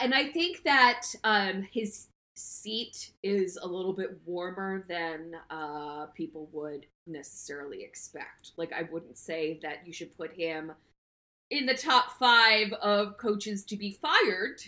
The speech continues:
this season, but I also would not recommend leaving him out of the top ten. I don't expect that to happen.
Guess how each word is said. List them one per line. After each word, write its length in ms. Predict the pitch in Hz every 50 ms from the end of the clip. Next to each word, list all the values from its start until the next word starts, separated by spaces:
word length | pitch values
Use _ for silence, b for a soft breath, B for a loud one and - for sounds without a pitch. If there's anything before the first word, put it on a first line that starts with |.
| - -
this 200 | 202 196 202 -
season, 640 | - - 196 185 175 175 190 175 180 190 196 185 - _ _ -
but 540 | 220 220 196 175 190 - - - - - - _ _ -
I 140 | 180 190 185 180 -
also 500 | - 175 170 175 175 - 202 185 175 175 165 165 170
would 220 | 170 170 165 -
not 400 | 170 170 156 156 156 151 - 143
recommend 580 | 170 165 165 - 180 165 165 156 156 156 156 - -
leaving 300 | 170 160 156 151 147 156
him 180 | 165 160 165 175 -
out 180 | - 160 165 175
of 160 | 196 190 -
the 80 | - 208
top 260 | - - 285 247 - - - - _ _ _ _ _ _ _ - - _ -
ten. 280 | 415 415 320 170 147 - - - -
I 120 | 202 208 214
don't 400 | 202 208 254 254 247 240 - - -
expect 800 | 233 220 - - - - - - - 208 185 208 - - - - -
that 200 | 214 233 226 -
to 100 | - 214
happen. 560 | 214 185 170 151 151 - 151 147 165 208 -